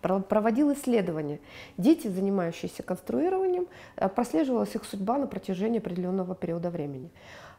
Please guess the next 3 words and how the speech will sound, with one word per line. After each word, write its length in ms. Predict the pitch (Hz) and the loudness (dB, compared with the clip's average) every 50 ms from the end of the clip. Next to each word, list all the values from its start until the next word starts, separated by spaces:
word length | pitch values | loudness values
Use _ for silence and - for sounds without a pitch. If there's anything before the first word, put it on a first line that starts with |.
| _ | _
А, 540 | - 180 175 175 180 175 175 170 170 - - - - - - - - - 202 - - - | -8 -6 -4 -4 -4 -4 -4 -4 -6 -8 -10 -14 -16 -20 -20 -20 -14 -14 -14 -12 -2 2
среди 520 | 247 226 262 220 208 226 254 247 226 - - - - - - | 4 4 6 6 6 4 6 6 4 4 2 -4 -14 -10 -4
известных 640 | - 220 208 208 226 262 254 247 247 202 196 196 - | -2 0 2 2 4 4 4 2 2 -2 -4 -4 -6